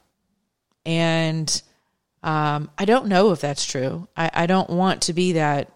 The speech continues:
ho-hum, the sky is falling, it's all abysmal and fatalistic, nihilistic, you know, way of thinking, because that's not the mind of Christ. But I'm also an, I,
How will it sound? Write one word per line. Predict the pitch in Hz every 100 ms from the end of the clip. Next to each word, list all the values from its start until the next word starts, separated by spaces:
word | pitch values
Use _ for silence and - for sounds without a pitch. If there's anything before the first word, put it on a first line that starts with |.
| _
ho-hum, | 135 170 170 156 160 156
the | 151
sky | - 151 151
is | 147
falling, | - 147 147 151 151
it's | 143 -
all | 143 143
abysmal | 143 147 143 143 139 139
and | 143 143 - - - -
fatalistic, | - 160 147 143 147 - 151 - - - _ _ _ -
nihilistic, | 156 151 139 143 - 139 135 - -
you | 151
know, | 139 131 -
way | 156 147
of |
thinking, | - 165 165 143 151
because | 147 165
that's | 156 -
not | 175 170
the | 165
mind | 151 151
of | -
Christ. | 160 143 143 - - - _
But | 226
I'm | 247
also | 302 330 240
an, | 190 -
I, | 160